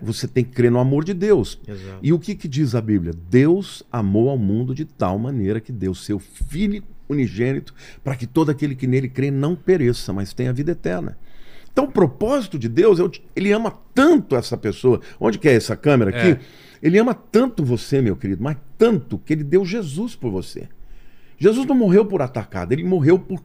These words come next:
Speaker 1: cada um de nós. A Bíblia diz que o pastor deixou noventa e nove ovelhas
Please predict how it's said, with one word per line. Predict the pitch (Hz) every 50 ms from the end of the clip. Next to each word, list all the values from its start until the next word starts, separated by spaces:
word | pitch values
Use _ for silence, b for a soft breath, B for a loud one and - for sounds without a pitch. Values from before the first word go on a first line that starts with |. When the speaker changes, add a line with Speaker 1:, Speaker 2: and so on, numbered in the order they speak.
| - - -
Speaker 1:
cada | - 214 208 214 226 202 190 185 208 202
um | 196 196 202 214
de | 196 196 208
nós. | 208 180 170 185 175 - - - - B B B B B B -
A | 131
Bíblia | 147 190 220 226 214
diz | 165 202 220 - -
que | - -
o | 202 -
pastor | - - 175 151 131 - - - - - 175 202 202 180
deixou | 156 160 131 - - 160 165
noventa | 160 170 180 185 185 180 151 143 156 214 262 285 302 - 202
e | 180
nove | 160 165 190 185 160
ovelhas | 147 117 90 117 151 165 156 139 131